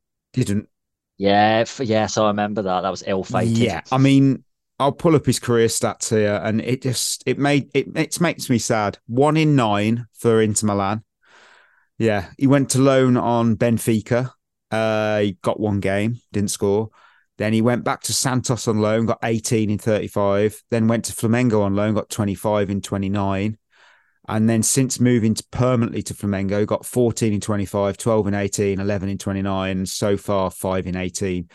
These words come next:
Speaker 1: Yeah, he scores a lot in the Brazilian Serie A, but that's not Europe. It's a different ball game, isn't it? So, yeah,
Speaker 2: Exactly.
Speaker 1: it's a, yeah, wait, wait and see.
Speaker 2: But that, he, he, he, he's the perfect example of what
Speaker 1: Yeah.
Speaker 2: you just said.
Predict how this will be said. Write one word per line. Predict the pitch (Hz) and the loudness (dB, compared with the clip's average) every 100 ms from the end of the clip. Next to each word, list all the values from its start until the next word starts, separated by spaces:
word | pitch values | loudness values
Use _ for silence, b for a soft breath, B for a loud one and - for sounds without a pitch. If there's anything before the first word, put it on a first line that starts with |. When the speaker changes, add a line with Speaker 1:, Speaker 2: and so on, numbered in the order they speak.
| B B | B B
Speaker 1:
Yeah, | - 120 | -2 -2
he | 139 | 0
scores | - 160 143 123 - _ _ - | 0 4 4 2 -4 _ _ -2
a | |
lot | 120 123 110 _ - | 2 2 0 _ -4
in | 120 107 | -2 0
the | 101 | 0
Brazilian | 107 101 107 104 | -2 0 0 0
Serie | - 107 104 | 0 0 2
A, | 101 98 | 0 -2
but | 104 92 - | -4 -6 -6
that's | 107 - | -6 -4
not | 107 95 | -6 -2
Europe. | 104 98 90 | 0 0 -2
It's | 95 | -6
a | 95 | -6
different | - - 90 | -6 -6 -8
ball | 80 107 | -2 -2
game, | 92 90 98 | -2 -4 -4
isn't | 90 92 | -6 -8
it? | 90 | -10
So, | - 95 90 - - b b b b b b b b _ - - | -10 -8 -8 -12 -20 b b b b b b b b _ -20 -10
yeah, | 101 98 | -6 -4
Speaker 2:
Exactly. | 85 98 - - | -2 -2 -2 -2
Speaker 1:
it's | 135 - | 0 -2
a, | 90 - 87 B B B | -4 -8 -16 B B B
yeah, | - - _ | -20 -20 _
wait, | 120 139 - | 0 0 2
wait | 147 147 | 0 0
and | 123 | 0
see. | - 117 101 - _ _ - | 0 2 0 -4 _ _ 0
Speaker 2:
But | 139 156 - | 4 4 0
that, | - | -2
he, | 165 170 _ - | 0 0 _ -6
he, | |
he, | - 139 156 - | 0 2 0 0
he's | 113 156 - | 2 2 2
the | |
perfect | 127 107 95 | 0 0 0
example | 95 104 95 92 | -2 -2 -2 -2
of | |
what | 185 | 0
Speaker 1:
Yeah. | 165 | 0
Speaker 2:
you | |
just | 85 85 - | -2 -6 -2
said. | 107 98 | -2 -2